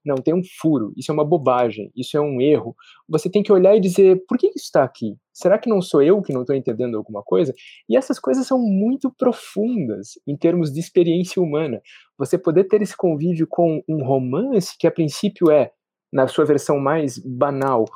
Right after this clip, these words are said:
um mecanismo pra fornecimento de entretenimento, de história, de narrativa, com tudo que pode haver de, inclusive, profundo na narrativa por si só,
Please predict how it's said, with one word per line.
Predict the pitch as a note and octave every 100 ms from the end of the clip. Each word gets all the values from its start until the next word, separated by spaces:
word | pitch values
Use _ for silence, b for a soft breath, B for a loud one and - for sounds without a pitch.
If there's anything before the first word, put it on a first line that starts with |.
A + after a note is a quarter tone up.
| B
um | - D#3
mecanismo | E3 D#3+ D#3 G3 F#3+
pra | E3+
fornecimento | D#3+ D3+ D3+ - C#3+ D3 C3+
de |
entretenimento, | C3 B2+ B2 A2+ A#2+ F#3+ A#2
de |
história, | A2+ - D#3+ F#3+ A#2+
de | A2
narrativa, | G#2+ G#2+ - - A#3 D3+ G2 _
com | - C3+
tudo | F3+ F#3
que | F3+
pode | D3 B2+
haver | A#2+ B2+
de, |
inclusive, | B2 B2 A#2 B2 A#2
profundo | A2 - E3 A#3+ E3
na |
narrativa | A#2 A2 A2+ - B2
por | - A2
si | -
só, | - E3+